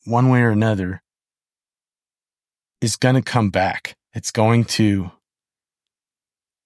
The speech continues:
bring more into our lives that's good,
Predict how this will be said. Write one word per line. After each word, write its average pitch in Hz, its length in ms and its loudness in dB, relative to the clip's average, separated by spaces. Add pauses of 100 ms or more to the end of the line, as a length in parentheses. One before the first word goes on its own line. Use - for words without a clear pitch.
(340)
bring 107 520 2
more 104 500 2 (280)
into 113 360 0
our 110 120 4
lives 98 540 -2 (340)
that's 90 200 -6
good, 147 340 2